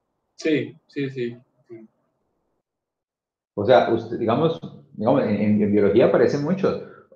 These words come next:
Speaker 2: Eh, claro, y se hace la prueba de normalidad y a veces pasa y a veces no pasa. Pero incluso,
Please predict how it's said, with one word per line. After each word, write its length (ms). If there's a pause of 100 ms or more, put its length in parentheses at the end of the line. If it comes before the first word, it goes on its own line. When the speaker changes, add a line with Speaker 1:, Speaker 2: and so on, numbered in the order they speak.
(120)
Speaker 2:
Eh, 160 (380)
claro, 180
y 60
se 160
hace 180
la 140
prueba 160
de 80
normalidad 480
y 80
a 80
veces 260
pasa 320
y 60
a 80
veces 260
no 160
pasa. 640 (640)
Pero 120
incluso, 500